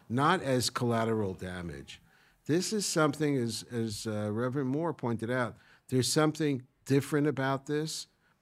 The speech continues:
And I think the, the, um, idea that one can just turn the page, and there's just one other thing about this outdoor prison.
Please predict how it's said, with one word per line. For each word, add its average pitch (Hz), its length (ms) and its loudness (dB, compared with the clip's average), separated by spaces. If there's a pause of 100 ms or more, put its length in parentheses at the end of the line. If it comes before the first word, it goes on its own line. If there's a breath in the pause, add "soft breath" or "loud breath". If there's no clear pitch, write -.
(300)
And 117 160 -2
I 120 100 0
think 147 400 -2
the, 120 400 -2 (100)
the, 107 640 -4
um, 92 540 -12 (380)
idea 127 420 0
that 117 160 -2
one 120 260 0
can 127 180 -2
just 117 340 -4
turn 131 240 0
the 123 80 -2
page, 147 440 -4
and 131 100 0
there's 131 180 -2
just 165 320 -6
one 165 180 -2
other 170 180 -4
thing 185 100 -2
about 127 300 0
this 127 240 -4
outdoor 147 460 2
prison. 202 640 -4